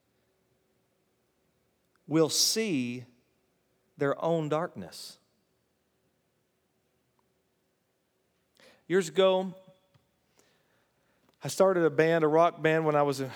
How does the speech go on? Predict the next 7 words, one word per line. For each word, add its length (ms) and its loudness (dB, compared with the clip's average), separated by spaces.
attending 360 0
Christ 300 0
for 80 -6
the 100 -4
Nations, 540 -2
and, 260 0
uh, 280 2